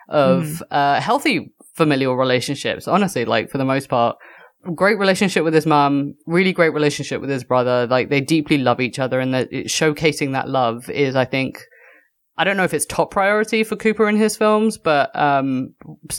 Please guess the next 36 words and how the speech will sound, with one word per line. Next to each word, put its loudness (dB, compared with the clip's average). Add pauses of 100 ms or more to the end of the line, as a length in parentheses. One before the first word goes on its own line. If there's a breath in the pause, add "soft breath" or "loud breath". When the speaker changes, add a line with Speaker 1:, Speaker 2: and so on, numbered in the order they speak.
Speaker 1:
I 0
certainly -4 (180)
see -2
that, 0
and -2
I -4 (160)
recognize -4
it, -2
and -6
I -6 (280)
Speaker 2:
Mm. -4
Speaker 1:
appreciate 0
it, -2
because 0
it's -2
not 2
often 0
that -8
that -6
happens. -6
Um, 0 (600 loud breath)
but 0
yeah, 2
so 0
I, 0
I, 0 (160)
I 0
think 0 (340)
I 0
kinda 0
wanna 2
zero 2
in -2
on -4 (440)
Domino 2
and -4